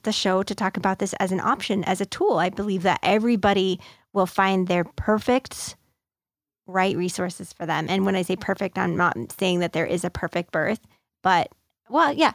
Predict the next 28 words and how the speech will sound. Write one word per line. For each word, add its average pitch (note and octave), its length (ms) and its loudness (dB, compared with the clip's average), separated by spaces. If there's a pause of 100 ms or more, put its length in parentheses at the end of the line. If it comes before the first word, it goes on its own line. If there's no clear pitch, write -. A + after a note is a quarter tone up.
a A#3+ 100 4
perfect C#4+ 340 0
birth C#4+ 240 2
is A#3+ 140 -2
one G#3+ 200 4
where G#3 220 4
a G#3 80 2
mom G3 380 2
is G3 180 -6
held F3+ 400 0 (480)
in, F#3 240 -2 (240)
in G3 160 0
respect F3 680 -2 (120)
and F#3 180 -6
treated F3+ 500 -4 (140)
kindly, F#3+ 640 -2
and F#3+ 480 -4 (160)
that - 160 -8
she - 160 -4
has F#3+ 220 -2
the F#3+ 80 -4
res-, F#3 320 -6
access F#3+ 340 -8
to G3 80 -14
the E3+ 60 -14
resources - 480 -20
she - 120 -8
needs. - 300 -16